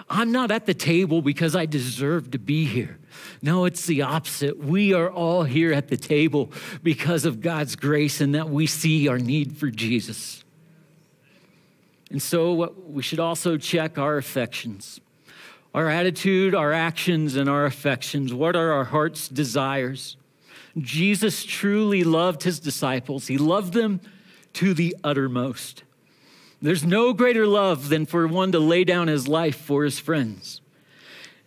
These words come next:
And Jesus demonstrates his perfect love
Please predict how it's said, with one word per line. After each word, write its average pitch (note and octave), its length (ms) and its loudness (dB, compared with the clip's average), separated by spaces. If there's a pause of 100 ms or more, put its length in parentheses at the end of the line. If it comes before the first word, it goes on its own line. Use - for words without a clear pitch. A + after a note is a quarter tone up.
(200)
And G3+ 160 -2
Jesus F3 720 0 (260)
demonstrates F#3+ 640 0
his F3+ 160 0
perfect - 460 -2
love E3 440 0